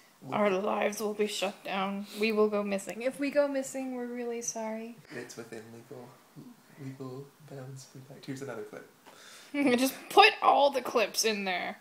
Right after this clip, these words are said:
Speaker 2: Here's a movie I wasn't even talking about.
Speaker 1: Yeah, honestly,
Speaker 2: <laughs>
Speaker 1: just p-, put that shit in there. Uh, the, the, the, that one weird, like,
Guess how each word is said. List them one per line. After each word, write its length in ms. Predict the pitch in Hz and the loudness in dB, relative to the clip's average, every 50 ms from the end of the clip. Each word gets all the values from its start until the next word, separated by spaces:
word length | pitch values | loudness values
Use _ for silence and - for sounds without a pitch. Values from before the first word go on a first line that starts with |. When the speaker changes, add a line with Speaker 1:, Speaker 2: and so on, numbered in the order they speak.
| - - | -6 -6
Speaker 2:
Here's 160 | 139 147 147 | -4 -4 -4
a 40 | 135 | -4
movie 280 | 131 135 135 135 131 | -4 -2 0 0 0
I 60 | 127 127 | 2 0
wasn't 240 | 127 131 135 123 127 | 0 -2 -4 -6 -8
even 140 | 127 127 127 | -10 -8 -6
talking 300 | 135 120 117 - - 113 | -6 -6 -6 -6 -10 -14
about. 240 | - - - - - | -14 -14 -14 -4 4
Speaker 1:
Yeah, 240 | 277 320 262 214 185 - | 6 6 6 6 4 0
honestly, 580 | 185 190 208 247 285 285 - 311 311 311 330 | -2 0 0 0 0 0 0 0 0 2 2
Speaker 2:
<laughs> 420 | - - 185 - 226 202 170 - - | 2 0 0 2 0 0 0 -2 -2
Speaker 1:
just 260 | 208 160 - - - | -4 -4 -4 -8 -12
p-, 60 | - - - - - - - | -16 -16 -16 -16 -16 -6 -4
put 160 | 247 208 - 226 | -4 -2 0 0
that 120 | 208 214 - - 762 762 762 | 0 0 2 4 4 4 4
shit 80 | 294 294 | 4 2
in 80 | 294 285 | 2 2
there. 320 | 220 185 170 165 - - - - - | 0 0 0 -2 -4 -6 -8 -6 -6
Uh, 60 | - 220 | -4 -4
the, 640 | 208 202 202 214 214 202 190 190 190 185 190 196 196 196 - | -4 2 4 6 6 6 6 4 2 0 -2 -4 -6 -6 -2
the, 220 | 220 214 208 196 196 190 190 196 196 202 - - 208 | 0 0 0 0 -4 -8 -10 -10 -10 -10 -12 -14 -14
the, 240 | 196 196 196 202 | -12 -10 -6 -2
that 220 | 214 208 202 - 208 | 0 2 2 2 4
one 340 | 214 214 214 214 214 214 208 | 2 2 2 2 0 -2 0
weird, 540 | 214 220 214 208 202 202 202 202 202 208 | 0 2 2 4 2 2 0 -4 -4 -2
like, 240 | 208 202 196 196 - | -2 -2 -2 -4 -6